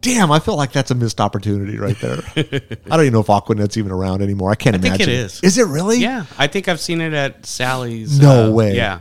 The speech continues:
Speaker 1: Oh, man, we gotta get a bottle and, or a can of sticker right here, dude. Um, and so she, uh, she, I mean, she gets away. She s-, she sprays the, the killer with hair, with some sort of hairspray.
Speaker 2: Mm-hmm.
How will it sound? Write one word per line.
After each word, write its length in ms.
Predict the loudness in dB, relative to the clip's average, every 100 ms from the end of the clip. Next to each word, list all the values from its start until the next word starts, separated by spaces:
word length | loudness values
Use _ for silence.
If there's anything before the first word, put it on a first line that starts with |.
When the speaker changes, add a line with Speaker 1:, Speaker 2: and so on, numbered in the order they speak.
| -6
Speaker 1:
Oh, 360 | 2 4 4 0
man, 280 | -4 -6 -6
we 100 | -6
gotta 220 | -6 -6
get 140 | -8
a 60 | -8
bottle 460 | -8 -6 -6 -6
and, 200 | -8 -12 -6
or 160 | -2
a 60 | -2
can 320 | 0 0 0
of 80 | -2
sticker 320 | -4 -4 -4
right 220 | -4 -6
here, 260 | -6 -8 -8
dude. 340 | -8 -10 -10
Um, 460 | -8 -6 -6 -6 -12 _ -20 -20 -20 -20 -16 -2
and 240 | 2 4 4
so 220 | 4 4
she, 420 | 2 2 2 4
uh, 300 | 4 2 -2 -10 -16 -20 -20 -8
she, 380 | -4 -2 -4 -2
I 100 | 2
mean, 140 | 2
she 160 | 2 2
gets 180 | 2 4
away. 340 | 4 6 4
She 160 | 2 -2
s-, 100 | -6 _ -6
she 180 | -2
sprays 560 | -2 0 2 4 2 0
the, 220 | 0 2
the 140 | 0 -4
killer 320 | 0 0 2
with 180 | 2 0
hair, 380 | 0 0 0 -4
with 180 | -6 -4
some 160 | -4
sort 180 | -4 -2
of 60 | -2
hairspray. 720 | -2 -4 -4 -6 -6 -6 -10 _
Speaker 2:
Mm-hmm. 320 | -6 -6 -6